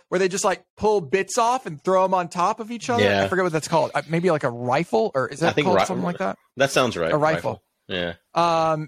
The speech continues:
Speaker 1: and then they do zoop again and then cut. So
Speaker 2: It's
Speaker 1: it's
Speaker 2: like when I
Speaker 1: only
Speaker 2: play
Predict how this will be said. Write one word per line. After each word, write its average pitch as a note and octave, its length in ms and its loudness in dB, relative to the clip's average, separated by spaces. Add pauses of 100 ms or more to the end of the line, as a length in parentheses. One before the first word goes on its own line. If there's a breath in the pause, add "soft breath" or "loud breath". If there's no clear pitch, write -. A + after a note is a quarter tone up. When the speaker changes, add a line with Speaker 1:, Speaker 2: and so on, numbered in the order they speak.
Speaker 1:
and F3+ 220 2
then G3+ 380 2
they F3+ 160 2
do F3 280 2 (160)
zoop E3+ 300 -4 (140)
again G3+ 500 0
and E3+ 100 -2
then D#3+ 280 -2 (100)
cut. - 240 -4 (680)
So F3+ 100 0
Speaker 2:
It's F3+ 80 6
Speaker 1:
it's A#3 80 2
Speaker 2:
like B3 60 6
when - 0 -
I - 20 8
Speaker 1:
only G3+ 100 4
Speaker 2:
play E3 140 6